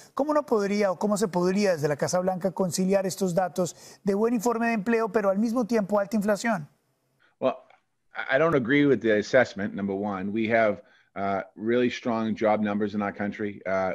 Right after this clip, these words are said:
Speaker 2: in areas like manufacturing. Uh, we, we're, we have added a hundred seventy-three thousand jobs from pre-pandemic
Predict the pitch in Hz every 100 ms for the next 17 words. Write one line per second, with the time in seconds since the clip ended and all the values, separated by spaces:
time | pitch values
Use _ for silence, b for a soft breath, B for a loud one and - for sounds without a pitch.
0 | - 98 95 101 110 110 104 101 87 104
1 | 104 98 107 107 - 110 104 107 b b
2 | _ 87 90 90 107 101 95 101 98 -
3 | 101 104 98 82 101 104 104 98 107 92
4 | - 101 98 98 - 104 101 95 95 90
5 | 98 98 - 98 87 101 - 101 90 98
6 | 101